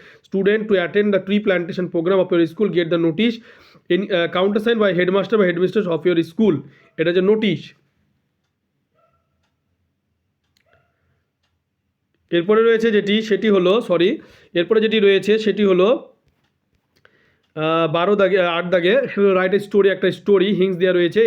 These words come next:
A wolf meet a healthy dog, dog speaks highly of his good luck, good fo-, food rest, guard his master house only a night, wolf get tempted। এইরকমভাবে পরপর পয়েন্ট দেওয়া আছে,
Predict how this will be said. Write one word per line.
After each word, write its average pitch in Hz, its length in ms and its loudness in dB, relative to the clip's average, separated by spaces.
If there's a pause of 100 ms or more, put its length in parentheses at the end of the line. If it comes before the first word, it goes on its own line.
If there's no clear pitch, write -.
A 185 100 2
wolf 214 200 0 (360)
meet 185 200 -2
a 196 140 0
healthy 196 260 2 (100)
dog, 196 140 0 (120)
dog 190 160 2 (160)
speaks - 220 -6
highly 185 840 -4
of 180 200 0
his 185 180 -2
good 190 300 2 (120)
luck, 175 380 0
good 185 160 0 (100)
fo-, 175 440 0
food 208 320 0
rest, 196 300 2 (380)
guard 170 300 -2
his 202 140 0
master 208 440 0
house 180 380 0
only 180 320 0
a 170 80 -2 (100)
night, 196 220 -2 (340)
wolf 208 260 0 (320)
get 185 260 0
tempted। 185 420 0 (160)
এইরকমভাবে 185 420 2
পরপর 180 320 0 (100)
পয়েন্ট 175 220 0
দেওয়া 175 160 0
আছে, 202 100 -4